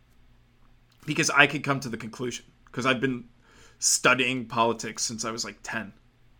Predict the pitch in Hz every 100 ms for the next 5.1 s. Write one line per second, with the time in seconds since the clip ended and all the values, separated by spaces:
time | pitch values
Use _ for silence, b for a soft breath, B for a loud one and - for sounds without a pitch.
0 | _ 139 123 131 131 127 - 139 127 131
1 | 117 113 113 117 - 113 - 113 113 123
2 | 117 113 - - 143 139 135 123 120 117
3 | 107 123 113 110 - 117 117 117 117 117
4 | - 120 107 - 120 107 107 101 - -